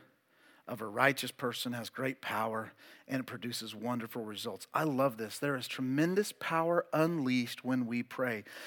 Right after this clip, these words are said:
But there's a key word here. James says the earnest prayer of a what? Well, what's this word righteous mean? Right? Well, in some sense, all of us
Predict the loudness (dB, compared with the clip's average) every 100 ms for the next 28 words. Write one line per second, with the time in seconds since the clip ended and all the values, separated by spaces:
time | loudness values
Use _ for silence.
0 | -4 -2 0 0 -4 -4 4 6 8 8
1 | 8 8 6 6 4 0 -12 -16 -10 2
2 | 4 6 4 2 -2 0 8 8 6 -2
3 | 4 6 6 6 0 8 12 12 12 10
4 | 8 6 8 8 8 -2 -20 _ _ -20
5 | _ _ _ _ _ _ _ _ _ _
6 | _ _ -6 2 2 2 -2 4 4 6
7 | 4 4 -2 -6 -8 -12 -20 _ -20 -20
8 | _ _ _ _ _ _ _ _ _ -6
9 | 0 0 0 -16 _ _ _ _ _ _
10 | _ _ _ _ _ _ _ _ 8 8
11 | 8 4 6 8 8 6 4 4 6 8
12 | 12 12 10 6